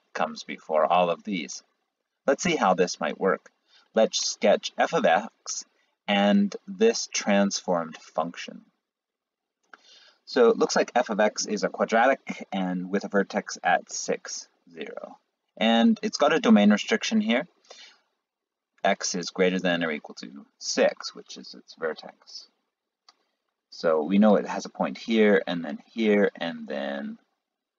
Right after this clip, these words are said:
here, and then here, and that's probably good enough. We'll connect those points there. The graph continues on,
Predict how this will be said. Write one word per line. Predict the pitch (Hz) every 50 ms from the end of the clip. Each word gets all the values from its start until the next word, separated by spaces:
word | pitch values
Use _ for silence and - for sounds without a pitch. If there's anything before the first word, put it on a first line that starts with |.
| _ _ _ _ _ _ _ _ _ _ _ _ _ _ _ _ _ _
here, | 123 123 120 117 113 110 107 110 107 98 - _ _ _ _ _ _ _ _ _ _ _ _ _
and | - - 71 71 69 71 71 67
then | 71 69 67 65 69 69 67 67 69 69 65 - - _ _ _ _ _ _ _ _ _ _ _ _ _ _ _ _ _ _ _ _ _ _ _ _ -
here, | - - 180 175 214 240 - _ _ - _ _ _ _
and | _ -
that's | - 180 -
probably | - - 104 90 85 80 71 82 78
good | - - - -
enough. | 62 69 76 87 107 104 - _ _ _ _ _ _ _ _ _ _ _ _ _ _ _ _ _ _ _ _ _ _ _ _ _ _ _ _ _ _ _ _ _ _ _ _ _ _ _ _ _ _ _ _
We'll | - - -
connect | _ - - 90 80 80 82 - _ - -
those | - 85 82 80 -
points | - _ _ 104 101 92 - - - -
there. | - 113 127 135 - 127 - _ _ _ _ _ _ _ _ _ _ _ _ _ _ _ _ _ _ _ _ _ _ _ _ _ _ _ _ _ _ _ _ _ _ _ _ _ _ _ _ _ _
The | -
graph | - 85 76 73 - -
continues | - 95 85 - - 92 78 73 71 - -
on, | 90 90 90 90 92 90